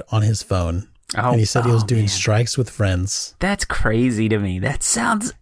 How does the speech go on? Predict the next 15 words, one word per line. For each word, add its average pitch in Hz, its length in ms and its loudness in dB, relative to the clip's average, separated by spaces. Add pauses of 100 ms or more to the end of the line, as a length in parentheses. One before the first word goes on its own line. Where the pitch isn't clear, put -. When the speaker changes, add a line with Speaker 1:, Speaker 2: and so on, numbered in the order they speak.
(120)
Speaker 2:
amazing, 131 920 2
bro. 98 440 0 (260)
Speaker 1:
<laughs> - 280 0
Speaker 2:
Um, 107 480 2 (640)
you 120 300 -2
know, 117 140 2
'cause 123 200 -2
Speaker 1:
Yeah. 76 160 -2 (100)
Speaker 2:
Destiny 127 480 0
two, 101 580 -2 (460)
well, 220 120 2
Destiny 123 440 -2
in 92 80 -2
general, 87 380 -4
right? 92 320 -6